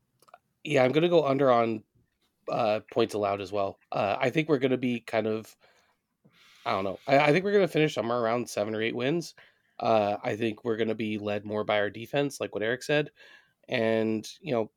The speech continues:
Pittsburgh was the cutoff line. They had three ninety-eight allowed last season. Um, the Panthers, and if you look at the other defenses under that, those are some,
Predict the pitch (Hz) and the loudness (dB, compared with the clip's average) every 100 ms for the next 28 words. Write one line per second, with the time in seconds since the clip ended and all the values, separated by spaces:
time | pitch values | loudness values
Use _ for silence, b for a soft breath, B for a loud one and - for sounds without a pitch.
0 | _ - 139 - 180 165 156 _ 127 117 | _ -6 -6 -4 -2 0 -2 _ -4 -2
1 | - - 117 113 123 143 147 147 - 117 | -4 -8 -2 0 2 2 2 0 -2 0
2 | 107 - 120 120 117 104 110 127 123 123 | 0 -2 -4 -2 -2 -4 -6 -2 -2 -2
3 | 127 123 151 131 143 135 _ _ _ _ | -4 -4 -6 -4 -4 -6 _ _ _ _
4 | _ _ _ _ 131 110 95 92 98 117 | _ _ _ _ -2 -2 -2 -6 -8 -12
5 | - _ _ _ _ _ _ _ _ 117 | -16 _ _ _ _ _ _ _ _ 2
6 | 110 101 98 - 147 139 160 143 139 131 | 4 2 -2 -2 2 2 2 2 2 0
7 | - - 127 120 110 110 120 135 - 113 | -8 -8 -4 -2 -2 -4 -8 -12 -8 -4
8 | 139 156 156 135 127 127 113 117 117 110 | -2 -2 -4 -4 -2 -4 -4 -6 -6 -6
9 | 110 107 110 110 107 123 151 180 214 160 | -4 -4 -4 -4 -4 -6 -6 -2 -2 -2